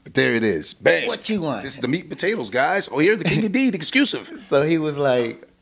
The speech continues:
Speaker 2: um, I was like, "Okay, my sister has lupus, and, um, I really, I want you to help her."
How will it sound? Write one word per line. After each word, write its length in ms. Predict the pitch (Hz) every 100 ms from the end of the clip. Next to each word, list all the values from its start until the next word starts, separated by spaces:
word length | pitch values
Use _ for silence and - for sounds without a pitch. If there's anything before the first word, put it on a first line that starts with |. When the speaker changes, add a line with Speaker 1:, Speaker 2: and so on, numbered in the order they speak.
| _
Speaker 2:
um, 180 | 120 123 123
I 40 |
was 100 | 156
like, 140 | 143
"Okay, 240 | 151 160 160
my 160 | 139
sister 320 | 123 - 139 143
has 320 | 127 123 117
lupus, 720 | 131 131 110 110 110 - - _
and, 260 | 117 113
um, 460 | 110 107 101 95 95 - _ _ _ _ _ -
I 80 | 110
really, 640 | 110 117 113 113 104 95 - _ _
I 20 | 98
want 420 | 101 107 104 -
you 60 |
to 100 | 101
help 300 | 98 151 170
her." 160 | - -